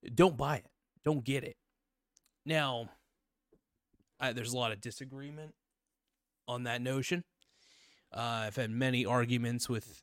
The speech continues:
people in my generation, and it's rough. Uh, I'm ve-, very much an odd duck 'cause I believe in racking up assets more than I believe in racking up debt.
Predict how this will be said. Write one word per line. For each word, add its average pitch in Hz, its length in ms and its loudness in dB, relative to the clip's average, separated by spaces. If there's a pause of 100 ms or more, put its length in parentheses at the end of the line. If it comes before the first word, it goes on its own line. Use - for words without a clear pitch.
people 117 340 2
in 110 60 0
my 113 220 0
generation, 113 720 -2
and 101 120 -6
it's 104 220 -10
rough. 117 600 -8
Uh, 107 380 0 (600)
I'm 107 180 -6
ve-, 120 220 2
very 143 200 6
much 135 220 4
an 135 60 -2
odd 117 280 2
duck 127 320 0
'cause 123 240 2
I 139 180 4
believe 139 320 4
in 117 120 0
racking 117 440 2
up 110 180 -2
assets 120 800 -2 (420)
more 127 200 4
than 120 120 2
I 120 120 2
believe 113 360 0
in 107 140 -2
racking 107 400 0
up 101 180 -4
debt. 117 280 0